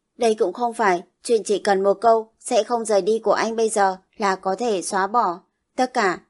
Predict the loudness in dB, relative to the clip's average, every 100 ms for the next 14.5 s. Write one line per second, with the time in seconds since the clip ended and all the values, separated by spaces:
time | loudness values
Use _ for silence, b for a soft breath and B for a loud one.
0 | -4 -4 -2 -4 0 0 0 0 0 -2
1 | -4 -4 -4 -2 -2 -2 -6 -6 _ _
2 | _ _ -4 -4 -2 -4 -4 -4 -6 _
3 | _ -6 -4 -4 -4 -4 -4 -6 -4 -2
4 | -2 -4 _ _ -2 0 0 0 -2 -4
5 | -4 -6 -4 -4 -2 -2 -2 -4 _ _
6 | _ _ b b b -10 -6 -2 0 0
7 | -2 -2 0 0 -2 -4 -4 _ _ 0
8 | 0 0 -4 -6 -2 -2 -2 0 0 0
9 | _ _ -6 -4 -4 -6 -6 -6 -6 -4
10 | -2 0 -2 -4 _ _ 0 0 2 0
11 | -2 -2 -2 0 0 0 0 -2 0 2
12 | 0 0 -2 -2 -4 -4 -4 _ b b
13 | 0 0 0 -2 0 0 -2 -2 -2 -4
14 | -2 -2 -2 -2